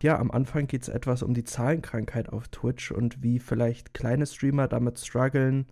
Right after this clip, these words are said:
wenn mal weniger Leute im Chat sind, auch wenn man vielleicht gar nicht als Ziel hat, ein großer Streamer zu werden. Später geht's noch um,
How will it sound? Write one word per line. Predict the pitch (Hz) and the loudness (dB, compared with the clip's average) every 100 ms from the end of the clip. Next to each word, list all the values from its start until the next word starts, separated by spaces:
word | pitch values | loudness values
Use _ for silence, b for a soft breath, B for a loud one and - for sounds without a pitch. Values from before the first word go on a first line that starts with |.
| b _ _ - | b _ _ 0
wenn | 127 | 4
mal | 127 127 | 6 6
weniger | 131 180 151 117 | 6 4 2 2
Leute | 113 104 - | 2 0 -2
im | 127 120 | -4 -4
Chat | - 120 123 | -4 -4 -4
sind, | - 147 170 190 - 131 | -2 0 0 -2 -2 2
auch | 156 - | 2 4
wenn | 160 | 2
man | 156 | 2
vielleicht | - 147 147 - | 2 0 0 0
gar | 160 | 0
nicht | 165 160 | 0 2
als | 139 143 - | 0 0 -8
Ziel | - 180 170 | -2 2 4
hat, | 135 - | 2 0
ein | 127 | -2
großer | - 127 143 135 | 2 2 4 0
Streamer | 127 - 127 127 | -2 -2 2 2
zu | 127 131 127 | 0 0 2
werden. | 131 127 - 131 160 _ | 4 4 2 -2 -2 _
Später | - 139 160 147 | 2 4 4 4
geht's | 135 131 - | 4 0 0
noch | 131 127 - | 0 0 0
um, | 123 123 123 120 | 2 4 4 2